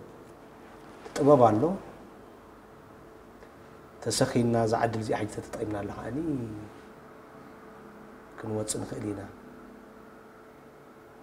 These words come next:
ሓንቶ እውን ይብል ነይረ፣ ኣነ ድምኩሮ ዘሎ ሰብ ሂወተይ ኩሉ ነገር ስኢነስ ምንጭ ልሒሰ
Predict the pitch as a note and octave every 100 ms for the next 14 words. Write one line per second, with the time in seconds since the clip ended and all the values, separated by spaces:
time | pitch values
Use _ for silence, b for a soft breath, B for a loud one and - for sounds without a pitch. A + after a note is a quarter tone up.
0 | - - - - - - - - - -
1 | A#2 G#2+ A2+ G#2+ G2+ G#2 G2+ G2+ A2+ A#2
2 | A#2+ B2 - A2 G#2 G2+ A2+ G2+ A2 A#2+
3 | A#2 F3+ - - A2+ G#2+ A2 A2 - C#3+
4 | C#3+ D3 - - - - - - - -
5 | - A#2 C3 G#2 - G#2+